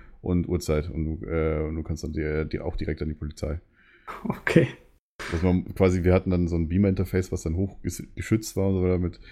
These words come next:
Speaker 1: Dingen, wo man halt dann abs-, diesen Alarm abstellen konnte für bestimmte Beamer.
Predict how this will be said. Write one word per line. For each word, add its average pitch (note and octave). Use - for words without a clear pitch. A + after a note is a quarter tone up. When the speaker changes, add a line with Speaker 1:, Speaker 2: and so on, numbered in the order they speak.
Speaker 1:
Dingen, F#2
wo F#2
man F2+
halt E2
dann E2
abs-, -
diesen E2
Alarm D2+
abstellen D#2
konnte D2
für D2+
bestimmte D#2
Beamer. D#2